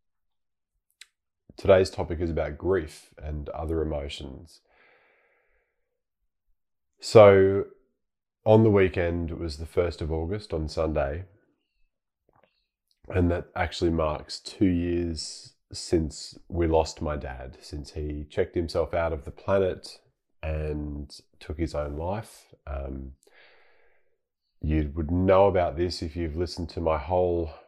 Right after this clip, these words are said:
podcast. I think it was episode two or three where I spoke about gratitude and suicide, where I actually outlined a bit more about that. So feel free to dig back into that if you wish.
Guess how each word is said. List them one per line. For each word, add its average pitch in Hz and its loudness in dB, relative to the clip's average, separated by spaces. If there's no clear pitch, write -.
podcast. 107 2
I - -4
think 87 -2
it 69 -4
was 76 -8
episode 80 -4
two 87 -2
or 78 -2
three 78 -6
where 76 -4
I - -4
spoke 76 -6
about 73 -8
gratitude 78 -4
and 71 -12
suicide, 76 -6
where 71 -8
I - -10
actually - -14
outlined 69 -12
a 67 -12
bit - -18
more 104 -6
about 71 -10
that. - -10
So 73 -2
feel 92 -4
free 80 -6
to 76 -4
dig 73 -8
back 71 -8
into 80 -6
that 71 -4
if 71 -12
you 80 -10
wish. 78 -6